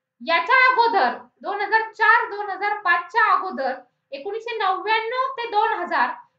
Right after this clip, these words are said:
हे मूळ वर्ष धरलं जायचं. एकोणीसशे नव्याण्णव ते दोन हजार म्हणजेच मूळ वर्ष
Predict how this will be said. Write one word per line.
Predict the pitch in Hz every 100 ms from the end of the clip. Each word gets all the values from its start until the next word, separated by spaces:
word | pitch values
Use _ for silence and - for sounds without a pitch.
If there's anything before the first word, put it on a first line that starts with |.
| -
हे | 403
मूळ | 427 453
वर्ष | 427 381 -
धरलं | 392 349 311 311
जायचं. | 285 233 208 - - _ _ _
एकोणीसशे | 240 339 349 403 392 427 523 - _ _
नव्याण्णव | 294 320 330 403 427
ते | 466 523 440
दोन | 440 403
हजार | 320 220 - - _ _ -
म्हणजेच | 339 330 330 440 - _ _ 285
मूळ | 440 523 440
वर्ष | 359 370